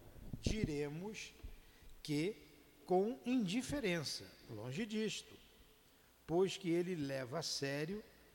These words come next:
as suas faculdades e as considera como um dom da providência, o qual lhe foi concedido para o bem, e assim dele se serve apenas para coisas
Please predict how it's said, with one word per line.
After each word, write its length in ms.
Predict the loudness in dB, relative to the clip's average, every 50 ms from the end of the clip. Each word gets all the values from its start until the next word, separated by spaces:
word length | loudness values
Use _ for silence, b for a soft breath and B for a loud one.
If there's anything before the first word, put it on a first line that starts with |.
| B B B
as 180 | -4 -4 -4 -4
suas 320 | -4 -6 -4 -4 -4 -4
faculdades 840 | -2 -2 -4 -4 -4 -4 -6 -8 -4 -4 -2 -2 -2 -4 -4 -6 -6 -6
e 40 |
as 120 | -6 -6 -6
considera 800 | -6 -6 -6 -6 -4 -4 -4 -4 -4 -4 -4 -2 -2 -2 -4 -6
como 340 | -6 -4 -4 -4 -2 -2 -2
um 160 | -2 -4 -4
dom 400 | -2 -2 -2 0 -2 -4 -6 -8 -10 -8
da 160 | -6 -4 -4
providência, 840 | -4 -4 -4 -4 -4 -2 -2 -2 -2 -4 -4 -4 -4 -6 -6 -6 -8 -12 -20 -20 -20 -20 -20 -20 B B B B B B B B B B B
o 140 | -2 -2 -2
qual 440 | -2 -4 -2 0 2 2 2 0
lhe 140 | 0 0 -2
foi 280 | -2 -2 0 0 0 0
concedido 680 | 0 -2 -4 -2 0 0 0 0 0 -2 -4 -2 -4
para 220 | -4 -2 -2 -2 0
o 40 | 0
bem, 400 | 0 0 0 2 0 -2 -4 -8 -8 -4
e 120 | -2 -2
assim 440 | 0 0 0 -2 -2 -2 -2 -2 -2
dele 400 | -2 -2 -2 0 -2 -2 -2 -4
se 200 | -4 -4 -4 -2
serve 540 | -2 -2 -2 -2 -2 -4 -4 -4 -6 -8 -10 -10 B B B B B B B
apenas 600 | 2 2 2 2 0 0 0 0 0 0 -2 -4
para 280 | -2 -2 -2 -2 -2 -2
coisas 520 | 0 2 2 2 2 2 0 -2 -4 -4